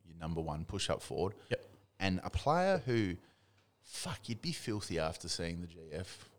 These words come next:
Speaker 1: Logan McDonald, to be dropped from the prelim side for Reid, who came back in and w-, w-, not only was injured, he,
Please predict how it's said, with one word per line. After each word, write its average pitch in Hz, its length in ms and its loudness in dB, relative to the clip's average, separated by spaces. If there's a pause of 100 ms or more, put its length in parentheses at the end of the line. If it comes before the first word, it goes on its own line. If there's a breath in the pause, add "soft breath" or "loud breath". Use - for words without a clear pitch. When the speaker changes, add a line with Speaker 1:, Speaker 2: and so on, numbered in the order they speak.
Speaker 1:
Logan 101 260 4
McDonald, 90 500 0 (420)
to - 80 -8
be 123 100 2
dropped 123 360 0
from 127 180 -6
the 117 100 0
prelim 107 480 -2
side 92 380 -4 (140)
for - 120 -6
Reid, 90 380 4
who 95 80 2
came 98 260 0
back 98 220 4
in 87 160 0 (600 soft breath)
and 98 340 4 (640)
w-, - 80 -16 (1160)
w-, 131 160 -12 (180)
not 190 140 8
only 170 220 6
was 104 160 0
injured, 113 400 -4 (800)
he, 214 320 4